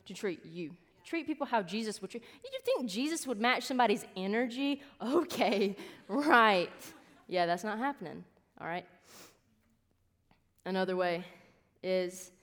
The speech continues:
is serving pe-, is serving others first, you know, people-pleasing.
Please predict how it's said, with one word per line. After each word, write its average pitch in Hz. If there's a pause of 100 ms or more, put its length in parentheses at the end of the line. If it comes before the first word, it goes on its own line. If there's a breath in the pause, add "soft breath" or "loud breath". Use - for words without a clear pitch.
(640 soft breath)
is 196
serving 220
pe-, 233
is 214
serving 233
others 226
first, 196
you 185
know, 180
people-pleasing. 185